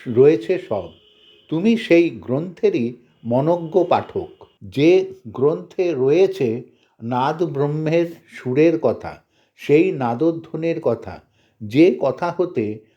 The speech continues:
প্রণবধ্বনি হতে বেদ মন্ত্রের সৃষ্টি হয়েছে, যে নাদে সেই প্রণবধ্বনির হুঙ্কার ধ্বনিতে সৃষ্টি হয়েছে জগৎ,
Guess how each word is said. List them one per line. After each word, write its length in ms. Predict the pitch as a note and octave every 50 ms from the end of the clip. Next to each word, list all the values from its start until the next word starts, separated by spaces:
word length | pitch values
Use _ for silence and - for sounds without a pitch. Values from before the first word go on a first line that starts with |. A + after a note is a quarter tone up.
| _ _ _
প্রণবধ্বনি 800 | - B2+ D3 D#3 E3+ F#3+ G#3 G3+ F3 C#3 - - F#3 F#3 F#3+ F#3
হতে 420 | D#3+ E3 E3+ E3 - - B2+ B2+ C3
বেদ 500 | B2 F#2+ F#2+ A2 C3+ D3+ E3 D#3+ E3 E3+
মন্ত্রের 480 | D#3 D#3 D3+ D3+ D3 D3 - D#3 D#3 D3+ - - -
সৃষ্টি 400 | C3+ B2+ - - - - F3+ D3+
হয়েছে, 520 | D3 C#3 B2+ B2+ B2+ - G#2 G2+ G2 - - _ _ _ _ _ _ -
যে 380 | G#2 G2 G#2 C3+ D#3+ F#3 G3+ G3
নাদে 540 | E3 C#3+ C#3 D3 D3+ E3 E3 B2+ A#2 A#2 A#2 - _ _ _ _ _
সেই 280 | - - D#3+ F3 F#3+
প্রণবধ্বনির 840 | F#3 - - C3 C3 C3 D#3+ F#3 G3 E3+ C#3+ - F3+ E3+ E3 D#3+ C#3+ B2
হুঙ্কার 600 | - A2+ A#2 C3 C3 B2+ B2 E3 F3 G3 F#3 D#3+
ধ্বনিতে 540 | D3+ D#3+ E3 E3+ E3 D#3+ E3 - A2+ A2+ A2 - - _ _ _
সৃষ্টি 520 | _ - - D3+ D3 - - - - G#3 F#3
হয়েছে 400 | - F3 E3 D#3 - - D3+ B2+
জগৎ, 560 | - A2+ G#2+ G2+ G2 A2+ B2 G#2 F2 -